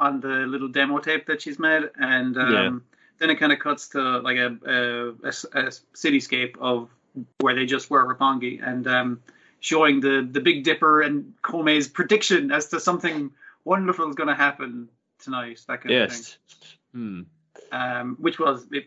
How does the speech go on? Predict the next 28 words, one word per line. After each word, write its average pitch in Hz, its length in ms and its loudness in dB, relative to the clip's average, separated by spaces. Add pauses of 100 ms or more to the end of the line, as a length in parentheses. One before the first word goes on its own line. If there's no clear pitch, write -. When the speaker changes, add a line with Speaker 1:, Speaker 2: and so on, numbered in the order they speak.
Speaker 1:
in 139 160 -8
fact, 127 220 0
the 135 60 -12
song 127 340 -4
that 120 100 -8
he 120 80 -4
heard 117 260 -8
then. 113 180 -14 (180)
Um, 127 300 0
but 190 140 0
yeah, 202 220 4
like 185 160 2
you 185 80 -2
said, 143 260 -2
it's 143 180 -12
kinda 156 220 -2
like, 139 260 2
um, 127 380 -2
a, 123 60 -2 (220)
a - 40 -20 (100)
setup 151 380 0
stuff, 147 420 -4 (160)
uh, 127 440 2
and 131 120 -2
a 131 40 2
lot 131 280 2
of, 127 200 -4
um, 127 320 -2